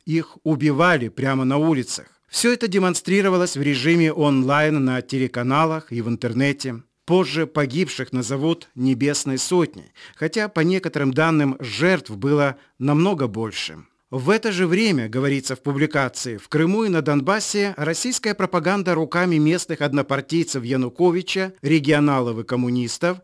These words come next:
вбивает в головы информацию о какой-то бандеровской угрозе Украине. А события на Майдане преподносят как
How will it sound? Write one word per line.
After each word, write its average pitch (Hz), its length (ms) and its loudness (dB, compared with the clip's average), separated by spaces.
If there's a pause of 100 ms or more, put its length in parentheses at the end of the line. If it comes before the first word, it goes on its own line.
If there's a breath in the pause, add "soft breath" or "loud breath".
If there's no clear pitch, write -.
вбивает 196 480 2
в 170 80 -6
головы 190 420 0
информацию 185 800 0
о 165 100 2
какой-то 196 720 -2
бандеровской 170 960 0
угрозе 156 640 2
Украине. 113 680 -6 (260 loud breath)
А 135 160 0
события 151 520 2
на 135 100 2
Майдане 135 500 2
преподносят 127 720 -2
как 170 320 -2